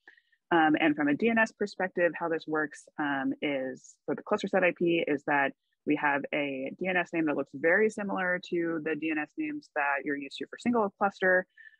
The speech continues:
uh, blue dot test dot S V C, but you'll see the change here is that it ends in cluster set dot local instead of cluster dot local. So the idea here is that this is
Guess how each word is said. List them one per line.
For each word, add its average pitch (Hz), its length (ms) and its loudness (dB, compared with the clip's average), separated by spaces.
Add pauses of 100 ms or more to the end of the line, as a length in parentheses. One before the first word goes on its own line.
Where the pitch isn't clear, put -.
uh, 151 160 4
blue 170 300 2
dot 156 240 2
test 160 300 -4
dot 151 180 -2
S 151 220 -4
V 147 120 0
C, 180 400 -4 (120)
but 156 100 -2
you'll 147 240 -4
see 156 120 -4
the - 180 -6
change 202 360 -4
here 170 220 4
is 147 160 0
that 143 140 0
it - 80 -4
ends 143 180 0
in 135 80 -4
cluster 151 380 -4
set - 320 -4
dot 123 180 -4
local - 400 -10 (100)
instead - 280 -8
of 123 100 -12
cluster - 320 -6
dot - 220 -6
local. 85 340 -6 (540)
So 156 460 4
the 170 160 2
idea 196 280 4
here 226 160 2
is 202 80 2
that 170 140 2
this 165 180 0
is 151 360 0